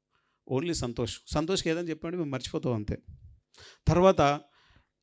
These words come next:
ఎంత వర్క్ ఉన్నా కానీ పొద్దున్నుంచి రాత్రి వరకు పని చేసి మళ్ళీ రాత్రి జర్నీ చేయాలంటే, "సార్ నేను రెడీ సార్" అంటారు ఇలా. మనకు తడిసి మోపెడైపోతుంటుంది.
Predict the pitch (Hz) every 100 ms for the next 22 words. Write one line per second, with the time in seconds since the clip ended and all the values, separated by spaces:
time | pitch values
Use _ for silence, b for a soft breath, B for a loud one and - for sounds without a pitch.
0 | - 143 - - 247 247 180 180 - 220
1 | 202 180 151 113 - _ - _ _ -
2 | _ _ _ _ _ _ _ _ - 151
3 | 147 170 175 185 - 214 220 - _ -
4 | - - - 131 147 147 151 160 165 160
5 | 165 165 180 156 160 151 156 156 139 147
6 | 156 151 147 160 143 - - - 156 151
7 | 127 139 156 170 156 123 117 98 92 _
8 | _ _ _ _ _ _ _ _ 143 160
9 | 165 160 160 156 151 151 131 131 120 110
10 | 90